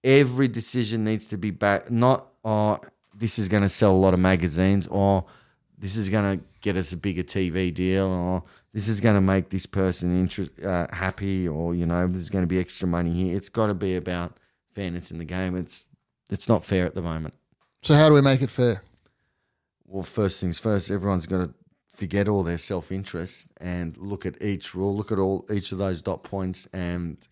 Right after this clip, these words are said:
Speaker 2: Get rid of that
Speaker 1: in fact
Speaker 2: fucking rule where the ball hits an official
Speaker 1: That's,
Speaker 2: straight
Speaker 1: that's
Speaker 2: up.
Speaker 1: the start, mate.
Speaker 2: Okay. Um,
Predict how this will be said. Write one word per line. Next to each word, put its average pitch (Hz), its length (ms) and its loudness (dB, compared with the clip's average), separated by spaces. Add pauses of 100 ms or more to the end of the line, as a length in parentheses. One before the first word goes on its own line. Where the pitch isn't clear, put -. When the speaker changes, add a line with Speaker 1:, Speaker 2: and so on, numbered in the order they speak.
(100)
Speaker 2:
Get 180 200 6
rid 196 160 10
of 165 80 8
that 139 140 4
Speaker 1:
in 87 60 -8
fact 85 300 -6
Speaker 2:
fucking 127 680 4 (120)
rule 139 480 8
where 131 120 6
the 117 80 4
ball 120 340 4
hits 120 580 -4
an 127 120 -2
official 131 680 2 (340)
Speaker 1:
That's, - 260 -10
Speaker 2:
straight 143 400 8
Speaker 1:
that's 139 60 8 (100)
Speaker 2:
up. - 40 4
Speaker 1:
the - 60 -6
start, - 460 -4
mate. 123 140 2
Speaker 2:
Okay. 139 300 4 (600)
Um, 127 440 6